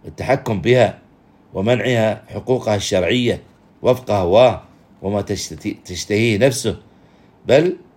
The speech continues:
قوامة مقيدة بضوابط شرعية وشروط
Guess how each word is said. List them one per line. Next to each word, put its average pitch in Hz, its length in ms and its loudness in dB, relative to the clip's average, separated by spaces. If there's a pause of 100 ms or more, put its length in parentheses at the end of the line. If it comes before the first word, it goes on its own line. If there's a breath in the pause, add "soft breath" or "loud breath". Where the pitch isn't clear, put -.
(380)
قوامة 151 440 4
مقيدة 143 540 2
بضوابط 123 840 2 (160)
شرعية 98 680 -2 (920)
وشروط 123 680 2